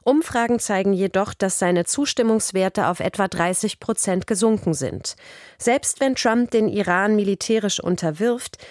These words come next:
werden ihn die wirtschaftlichen Folgen noch lange belasten.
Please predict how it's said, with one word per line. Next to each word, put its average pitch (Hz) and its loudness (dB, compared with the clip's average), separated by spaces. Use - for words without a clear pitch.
werden 247 2
ihn 254 -2
die 180 -2
wirtschaftlichen 254 -2
Folgen 190 0
noch 180 -2
lange 170 0
belasten. - -2